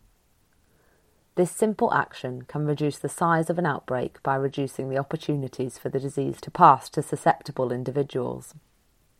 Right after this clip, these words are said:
Whether an outbreak spreads or dies out is largely dictated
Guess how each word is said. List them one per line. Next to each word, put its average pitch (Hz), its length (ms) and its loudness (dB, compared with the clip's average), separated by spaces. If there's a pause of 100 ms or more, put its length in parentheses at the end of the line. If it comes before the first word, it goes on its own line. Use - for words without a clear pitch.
(840)
Whether 170 380 6
an 175 80 6
outbreak 185 420 6
spreads - 580 4 (120)
or 156 140 4
dies 143 340 2
out 135 400 2 (100)
is - 160 -6
largely 175 460 6
dictated 160 760 0